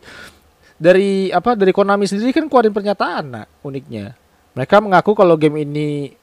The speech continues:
eh, masih banyak bug segala macam dan mereka akan berjanji untuk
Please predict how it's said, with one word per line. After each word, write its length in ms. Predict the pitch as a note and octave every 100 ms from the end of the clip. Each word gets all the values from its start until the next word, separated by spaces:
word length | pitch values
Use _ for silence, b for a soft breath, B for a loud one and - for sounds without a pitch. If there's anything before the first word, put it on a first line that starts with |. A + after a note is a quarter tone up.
| _ _ -
eh, 280 | D3+ D3+
masih 240 | C#3+ C#3+ D3+
banyak 320 | C3+ C3+ C3
bug 320 | C3+ C#3 F#3 -
segala 260 | - D3
macam 320 | C3 C3 F3+ F3
dan 160 | D3
mereka 260 | C3+ C3+ E3
akan 140 | D#3+
berjanji 320 | C3+ B2+ C3+
untuk 240 | D3+ C3+